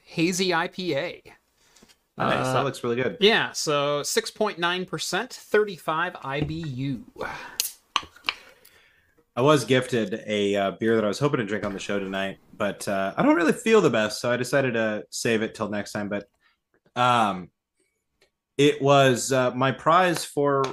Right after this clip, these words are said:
Speaker 2: uh, rolling the first critical success in my game of Dungeons and Dragons on Monday, and it is a sixteen percent Imperial Lager. However, uh, I'm pretty sure it's an awful beer. It's
Speaker 1: Wait,
Speaker 2: called
Speaker 1: what?
Speaker 2: Effin' Awesome.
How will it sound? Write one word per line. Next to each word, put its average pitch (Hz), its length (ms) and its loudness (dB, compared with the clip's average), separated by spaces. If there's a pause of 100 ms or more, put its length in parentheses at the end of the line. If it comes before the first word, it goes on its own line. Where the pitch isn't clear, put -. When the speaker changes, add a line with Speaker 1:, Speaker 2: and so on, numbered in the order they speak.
(160)
Speaker 2:
uh, 131 280 -2
rolling 143 380 0
the 131 100 -2
first 165 560 -2
critical 156 340 0
success 147 560 0
in 127 60 -2
my 120 100 -2
game 123 220 0
of 110 100 -4
Dungeons 127 260 -4
and 123 80 -4
Dragons 120 300 0
on 117 140 -2
Monday, 117 420 -2
and 107 320 -6
it - 180 -6
is 107 200 -4
a 98 260 -6 (220)
sixteen 214 880 0
percent 151 640 0
Imperial 139 580 2
Lager. 120 600 0 (360)
However, 139 540 4
uh, 123 220 2
I'm 127 140 -4
pretty 156 280 4
sure 143 180 0
it's 127 120 -4
an 113 80 -6
awful 117 380 -2
beer. 104 260 -4
It's 143 100 -2
Speaker 1:
Wait, 190 240 8
Speaker 2:
called 135 140 -10
Speaker 1:
what? 139 160 2
Speaker 2:
Effin' 143 340 0
Awesome. 120 500 0